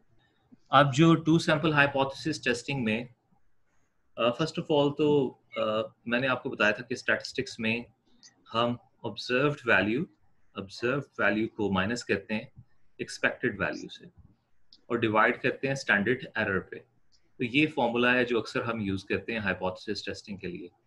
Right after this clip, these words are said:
टेस्ट statistics को यूज़ करने के लिए। तो यहाँ पे observed value कहाँ से आएगी? हमने दो मुख्तलिफ samples लिए हैं, उनके mean को हमने देखा।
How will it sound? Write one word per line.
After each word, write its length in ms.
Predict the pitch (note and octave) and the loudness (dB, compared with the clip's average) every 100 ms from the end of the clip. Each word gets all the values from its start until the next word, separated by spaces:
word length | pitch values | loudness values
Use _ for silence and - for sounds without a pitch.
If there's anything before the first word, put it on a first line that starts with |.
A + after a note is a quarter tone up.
| _ _ _ _ - | _ _ _ _ -4
टेस्ट 200 | B2 - | -4 -2
statistics 500 | G#2 G2+ - G#2+ - | -6 -6 -10 -12 -10
को 320 | - D#3 G#3 - | -6 -6 -6 -4
यूज़ 200 | A2 G2+ | -4 -2
करने 260 | G2 E2+ F2 | -6 -8 -10
के 120 | F#2 | -14
लिए। 160 | F#2 F#2+ _ - _ _ _ _ _ _ _ _ | -16 -20 _ -20 _ _ _ _ _ _ _ _
तो 60 | C3+ | 0
यहाँ 340 | B2 B2+ D#3+ | 2 4 2
पे 100 | F3 | 2
observed 580 | F3 B2+ - C3+ E3+ D3 | 2 0 0 2 2 2
value 220 | D#3+ D#3+ | 4 4
कहाँ 220 | E3 C#3 C3+ | 4 2 2
से 140 | D3 | 2
आएगी? 440 | C3 B2 C3 C#3+ - _ _ - - _ _ _ _ _ _ - | 2 2 -2 -4 -8 _ _ -20 -20 _ _ _ _ _ _ -8
हमने 400 | B2+ C#3 C3+ C#3 | -4 -2 0 0
दो 640 | C3 - C3 C#3+ C3+ - _ C3 | -2 0 2 2 0 -2 _ -4
मुख्तलिफ 320 | C3+ - D3 | -4 -2 -2
samples 520 | - G#2 G2 B2+ A#2 | 2 0 2 -2 -2
लिए 200 | F#2 E2+ | -4 -6
हैं, 200 | E2+ - _ _ B2+ | -10 -20 _ _ -8
उनके 240 | C3+ C#3 | -2 0
mean 340 | A2+ A2 B2+ | 0 0 -2
को 140 | A#2+ B2 | -2 -2
हमने 240 | G#2 G#2 | 0 0
देखा। 420 | F2 D#2 - - | -2 -6 -10 -20